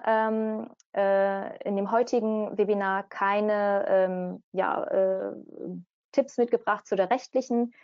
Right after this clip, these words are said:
Situation. Da habe ich, ähm, bereits einen Vortrag gehalten auf dem O M T letztes Jahr. Da könnt ihr sonst gerne noch mal reinschauen. Da seht ihr auch noch mal, worauf ihr allgemein achten müsst, damit das Anmeldeformular auch D-S-G-V-O-konform ist.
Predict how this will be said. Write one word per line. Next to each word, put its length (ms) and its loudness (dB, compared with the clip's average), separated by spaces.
Situation. 880 2
Da 160 4
habe 220 2
ich, 340 -4
ähm, 220 -2
bereits 460 -2
einen 240 -6
Vortrag 420 -2
gehalten 480 0
auf 160 -6
dem 180 -8
O 140 2
M 160 -6
T 220 2
letztes 480 -2
Jahr. 340 4
Da 80 2
könnt 260 -2
ihr 80 0
sonst 240 -2
gerne 180 0
noch 140 -2
mal 120 2
reinschauen. 580 0
Da 120 0
seht 200 -2
ihr 120 0
auch 120 -2
noch 160 -8
mal, 260 -2
worauf 320 0
ihr 200 2
allgemein 440 4
achten 380 -4
müsst, 380 -6
damit 260 0
das 140 -2
Anmeldeformular 840 -2
auch 120 -4
D-S-G-V-O-konform 1120 -4
ist. 340 -20